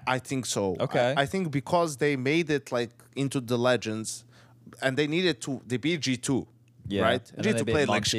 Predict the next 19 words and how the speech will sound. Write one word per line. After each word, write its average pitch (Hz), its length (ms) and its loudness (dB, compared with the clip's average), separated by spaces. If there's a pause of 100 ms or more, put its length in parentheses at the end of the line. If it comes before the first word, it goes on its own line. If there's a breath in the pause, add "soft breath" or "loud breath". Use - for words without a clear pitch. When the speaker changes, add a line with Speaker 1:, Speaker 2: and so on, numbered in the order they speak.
Speaker 1:
shit. - 20 -2
They, 208 120 4
they, 190 260 2
G 190 160 0
two 147 100 -2
played 110 220 -2
like 90 140 -12
shit, 85 220 -8 (100)
but 160 200 2
still. 160 240 2
Speaker 2:
G 165 100 4
two 175 160 2
looked 139 200 0
dog 113 220 2
shit 95 140 -2
in 90 60 -2
that 85 160 2
game. 82 220 -6
Speaker 1:
Still, 170 580 2